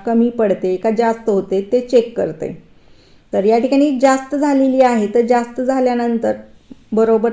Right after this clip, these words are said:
तेवढं घ्यायचं आणि त्याचे दोन भाग करायचे आणि बाही तेवढी पुढे ठेवायची.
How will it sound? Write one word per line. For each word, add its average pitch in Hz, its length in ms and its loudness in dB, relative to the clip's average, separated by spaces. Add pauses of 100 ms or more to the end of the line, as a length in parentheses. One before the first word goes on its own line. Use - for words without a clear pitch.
तेवढं 226 320 4
घ्यायचं 220 280 0
आणि 208 60 -2
त्याचे 208 200 -2
दोन 220 340 0
भाग 226 260 -4
करायचे 214 340 0
आणि 214 140 -2
बाही 226 340 -2
तेवढी 208 220 -2 (160)
पुढे 254 240 4
ठेवायची. 175 480 -4